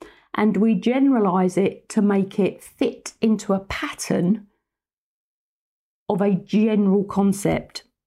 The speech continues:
So what does that mean? In its basic format, what that means, and there is a lot more to this, but in that, in its basic format, what that means is that we have a confirmation bias.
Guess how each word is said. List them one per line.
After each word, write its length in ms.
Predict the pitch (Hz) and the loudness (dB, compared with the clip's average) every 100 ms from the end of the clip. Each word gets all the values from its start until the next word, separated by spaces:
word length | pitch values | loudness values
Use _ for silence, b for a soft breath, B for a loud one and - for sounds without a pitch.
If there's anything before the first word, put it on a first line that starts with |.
| _ | _
So 140 | - 196 | -4 0
what 160 | 226 | 0
does 160 | 294 233 | 2 2
that 240 | 220 - | 0 0
mean? 560 | 190 196 180 180 - - _ _ B B B B B - | 0 2 2 0 -4 -12 _ _ B B B B B -2
In 120 | 220 | 0
its 140 | 240 214 | 0 -2
basic 680 | - 233 320 - - - | -4 -2 -2 -4 -6 -6
format, 640 | - 220 214 202 147 147 - | -4 -2 2 2 0 -4 -2
what 360 | 185 208 - 170 | 0 2 0 -2
that 280 | 175 - | -4 0
means, 320 | 220 190 190 196 | 0 2 2 2
and 100 | 202 | 2
there 160 | 208 | 2
is 80 | 196 | 2
a 80 | 185 | 2
lot 480 | 190 202 214 - 180 | 4 4 2 2 0
more 220 | 208 202 | 0 0
to 140 | - | -4
this, 220 | 160 170 | -2 -2
but 140 | - 175 | -2 0
in 140 | 208 | 2
that, 260 | 220 226 - | 4 2 -2
in 120 | - 233 | 0 0
its 140 | - | 0
basic 420 | - 277 359 - | -2 -2 0 -4
format, 480 | - 196 175 160 - | -2 -2 0 -2 0
what 220 | 185 - | -2 -2
that 180 | - - | -4 0
means 320 | 180 175 180 | 0 2 0
is 180 | 151 170 | -2 -2
that 180 | 185 - | -4 0
we 100 | 185 | -2
have 240 | 185 190 | 0 -2
a 140 | 180 185 | 0 -2
confirmation 1000 | - 202 190 190 185 185 180 - 180 | 0 2 2 2 2 2 0 -2 0
bias. 800 | 185 170 170 185 185 - - - | 0 0 -2 -2 -4 -8 -12 -14